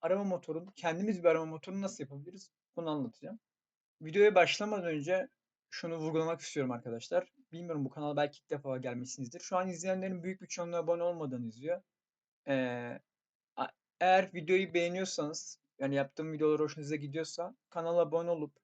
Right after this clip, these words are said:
videoları beğenmeniz ve y-, videoları altına yorum yapmanız algoritma için çok olumlu oluyor ve beni daha çok öne çıkarıyor.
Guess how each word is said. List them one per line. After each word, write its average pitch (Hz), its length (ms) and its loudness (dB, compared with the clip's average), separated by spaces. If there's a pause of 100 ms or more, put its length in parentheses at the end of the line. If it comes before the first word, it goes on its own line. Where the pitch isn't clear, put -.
(160)
videoları 165 480 -2
beğenmeniz 156 640 -2 (120)
ve 156 220 4
y-, 143 120 -8 (100)
videoları 156 440 4
altına 151 260 -2
yorum 175 220 -2
yapmanız 156 460 -6
algoritma 160 460 0
için 214 280 -14 (120)
çok 160 200 -10
olumlu 151 300 2
oluyor 156 220 0
ve 170 120 -2
beni 175 240 -6 (180)
daha 165 160 4
çok - 140 -10
öne 127 160 -6
çıkarıyor. 151 360 -10